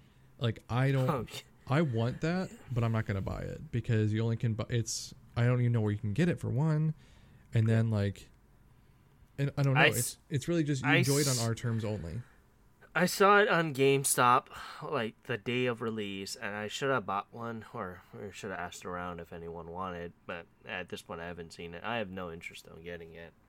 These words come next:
Speaker 2: personally, because of just how they've been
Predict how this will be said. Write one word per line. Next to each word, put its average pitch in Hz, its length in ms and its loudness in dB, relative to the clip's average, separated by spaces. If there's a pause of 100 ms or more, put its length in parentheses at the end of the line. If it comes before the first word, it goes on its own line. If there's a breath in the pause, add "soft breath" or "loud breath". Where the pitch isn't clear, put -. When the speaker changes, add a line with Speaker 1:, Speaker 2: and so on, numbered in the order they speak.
Speaker 2:
personally, 95 640 -10 (760 soft breath)
because 90 1040 -10 (380)
of 95 220 -6 (260)
just - 260 -10
how 95 120 -8
they've 87 320 -12
been 82 280 -14